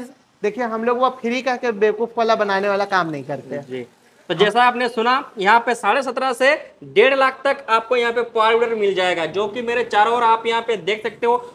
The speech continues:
Speaker 2: और भैया ने जैसा कहा, इनका एक गोडाउन भी है, जहाँ पर उनका और ज्यादा माल रखा हुआ है। वहाँ पे तो जो, जो गोडाउन दिखे, तो दिखे सदाबहार वीडियो में, अब नया गोडाउन है वाला, वो
Speaker 1: हाँ,
Speaker 2: अलग बात
Speaker 1: हाँ।
Speaker 2: नहीं बोल रहे ना?
Speaker 1: नहीं, नहीं, आ, वहाँ भी आपको कुछ गोदाम नहीं दिखाए, तो आप खुद
Speaker 2: कितना?
Speaker 1: कहने लगे कि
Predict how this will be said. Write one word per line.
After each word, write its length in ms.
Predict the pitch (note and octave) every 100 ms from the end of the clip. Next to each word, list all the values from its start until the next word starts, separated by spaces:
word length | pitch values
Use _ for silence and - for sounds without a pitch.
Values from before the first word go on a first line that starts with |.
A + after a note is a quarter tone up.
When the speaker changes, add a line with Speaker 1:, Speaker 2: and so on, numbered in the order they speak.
| -
Speaker 2:
और 100 | F#3+
भैया 240 | F3 G#3+
ने 100 | A3+
जैसा 260 | A3+ A3+ A#3
कहा, 260 | A3+ G#3+ A3
इनका 320 | G#3+ G3+ A3+
एक 140 | F#3
गोडाउन 420 | F#3 F#3+ A3 A#3+
भी 140 | A#3 A#3
है, 320 | A#3+ C4 - -
जहाँ 180 | D#3 G#3
पर 140 | G#3 A3+
उनका 200 | A3+ A3
और 280 | G#3+ A#3
ज्यादा 220 | G#3+ A3 A3
माल 220 | G#3+ A3
रखा 220 | A3 A3
हुआ 200 | A3 G#3+
है। 240 | A#3 - - -
वहाँ 180 | G3 A3+
पे 100 | A#3+
तो 140 | B3+
जो, 220 | G#3+ A3+ A3+
जो 180 | A3+
गोडाउन 320 | A#3 A#3+ B3 B3
दिखे, 240 | A#3+ B3+
तो 100 | B3+
दिखे 380 | A#3+ B3+ C4+ G3
सदाबहार 460 | A3 A#3 A#3 A3
वीडियो 260 | G#3 A3 A#3
में, 260 | G3+ C3 - _ -
अब 320 | G3+ G#3 D#3+ - _ _ _ F3
नया 260 | G3+ B3
गोडाउन 300 | B3+ C4 A#3+
है 100 | G#3
वाला, 180 | F#3 E3
वो 80 | F3+
Speaker 1:
हाँ, 200 | G3 F#3+
Speaker 2:
अलग 120 | -
बात 100 | B3
Speaker 1:
हाँ। 80 | C#4
Speaker 2:
नहीं 100 | D4
बोल 120 | C4
रहे 120 | G3+
ना? 220 | F3 B2 -
Speaker 1:
नहीं, 200 | G3 C#4
नहीं, 160 | E4+ F#3+ -
आ, 120 | G#3 G#3
वहाँ 300 | A3+ B3+ D#4
भी 80 |
आपको 240 | E4 D#4+ E4
कुछ 180 | E4 D#4
गोदाम 360 | C4+ D#4 D#4
नहीं 220 | D4+ E4
दिखाए, 480 | D4 - A3+ B3 D4
तो 160 | C#4+ C#4
आप 320 | C4 - -
खुद 120 | D#4
Speaker 2:
कितना? 180 | D#4 E4+
Speaker 1:
कहने 180 | D#4 D#4
लगे 300 | D4+ D4 D4+
कि 220 | D#4 D4